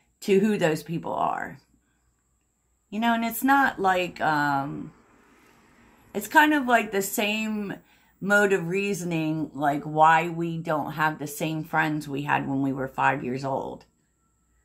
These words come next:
You know, because we're just not the same people anymore. And I feel like that may be something that you're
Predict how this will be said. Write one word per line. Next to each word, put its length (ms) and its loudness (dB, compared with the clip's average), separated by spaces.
You 200 0
know, 180 6
because 280 0
we're 140 0
just 240 0
not 220 2
the 80 -6
same 260 -4
people 340 -4
anymore. 560 -8
And 280 2
I 100 0
feel 240 0
like 240 4
that 340 4
may 280 -2
be 220 -6
something 640 -2
that 320 -2
you're 640 -4